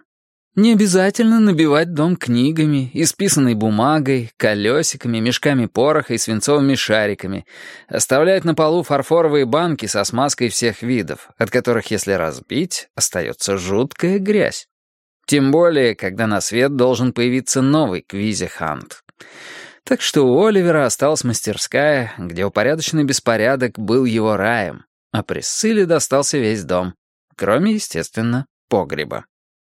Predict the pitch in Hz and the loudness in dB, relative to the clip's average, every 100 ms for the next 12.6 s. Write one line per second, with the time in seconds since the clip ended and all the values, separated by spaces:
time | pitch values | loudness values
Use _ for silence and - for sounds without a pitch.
0 | _ _ _ _ _ _ _ _ _ 113 | _ _ _ _ _ _ _ _ _ 0
1 | 135 - 135 131 131 123 131 131 113 - | 2 4 2 4 2 2 2 2 0 -2
2 | 104 113 120 120 113 104 104 110 110 107 | -4 0 0 0 -2 0 0 2 0 -2
3 | 107 - 107 113 92 69 67 - - - | -4 -6 -4 -4 -4 -8 -16 -16 -20 -20
4 | _ _ _ _ _ - - 160 165 160 | _ _ _ _ _ -12 -2 0 2 0
5 | 165 151 147 147 147 131 143 147 156 143 | -2 -2 -2 0 0 0 0 0 0 2
6 | 151 135 - - 165 127 - - - - | 2 0 -2 -2 0 -2 -8 -20 -20 -16
7 | - 123 160 180 151 135 131 123 127 123 | -8 -2 0 2 0 0 0 0 0 2
8 | 110 95 90 - - 170 147 - 76 76 | 0 -2 -4 -4 -4 -2 -4 -4 -4 -2
9 | 160 165 - 143 135 127 104 95 85 _ | -2 -2 -2 -2 0 -2 0 0 -2 _
10 | _ _ _ - - - - 113 - 190 | _ _ _ -18 -18 -8 -2 -2 0 -6
11 | - - 202 190 180 190 185 - 82 - | -6 -4 0 0 2 2 2 0 -6 -8
12 | - 139 180 185 165 | -2 -2 0 0 -2